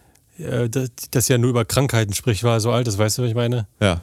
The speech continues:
Speaker 1: Weil sobald du ein bestimmtes Alter erreichst, redest du nur darüber, über deine Krankheiten, deine neuesten.
Speaker 2: Oh.
Speaker 1: Und er hat auch gesagt, da will ich euch jetzt nicht mit langweilen.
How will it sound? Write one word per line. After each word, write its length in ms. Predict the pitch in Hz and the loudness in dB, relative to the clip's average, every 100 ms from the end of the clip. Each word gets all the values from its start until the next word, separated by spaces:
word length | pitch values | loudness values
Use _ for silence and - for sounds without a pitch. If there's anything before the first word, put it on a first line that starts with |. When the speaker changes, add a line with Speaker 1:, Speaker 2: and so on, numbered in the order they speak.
| - | 0
Speaker 1:
Weil 280 | 113 107 113 | 2 2 0
sobald 360 | 113 110 110 | 0 2 2
du 120 | 120 113 | 0 -2
ein 100 | 110 | -4
bestimmtes 280 | - 117 113 | -2 0 2
Alter 540 | 120 120 117 120 135 - | 2 2 2 0 -4 -4
erreichst, 500 | 123 117 117 - - | 0 2 2 -2 2
redest 220 | 120 - | 2 2
du 40 | |
nur 300 | 120 113 101 104 | 2 2 0 0
darüber, 380 | 107 107 107 | 2 2 2
über 140 | 113 110 | 0 0
deine 160 | 110 | 0
Krankheiten, 520 | 107 117 113 104 98 101 | 0 0 0 0 0 0
deine 160 | 98 | 0
neuesten. 380 | 98 98 95 110 - _ - - - - 139 | 2 0 -2 -6 -14 _ -20 -16 -16 -4 2
Speaker 2:
Oh. 160 | 175 | 4
Speaker 1:
Und 60 | 190 | 6
er 40 | 190 | 4
hat 60 | |
auch 200 | 110 107 | 4 2
gesagt, 280 | 107 107 92 | 2 0 2
da 100 | 107 | 2
will 60 | 107 | 2
ich 80 | |
euch 80 | 107 | 2
jetzt 160 | 110 107 | 0 -2
nicht 120 | 92 | -2
mit 120 | 104 | 0
langweilen. 360 | 107 104 104 | 2 2 0